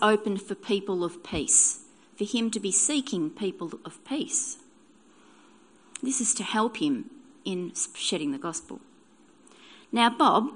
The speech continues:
like me, loves to play golf. And he got talking with another fellow friend at golf, and he realised that this friend Peter was going through a difficult time.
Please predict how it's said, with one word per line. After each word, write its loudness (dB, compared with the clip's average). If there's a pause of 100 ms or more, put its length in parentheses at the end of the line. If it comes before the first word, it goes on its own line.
like 4
me, 0 (440)
loves 4
to -10
play -4
golf. -8 (1040)
And 8
he 10
got 6
talking 4
with 4
another 6
fellow 4
friend -2
at -6
golf, -8 (1120)
and 4
he 8
realised 6
that 0
this -2
friend 0
Peter -2
was -4
going 2
through -4 (520)
a -6 (200)
difficult -2
time. -4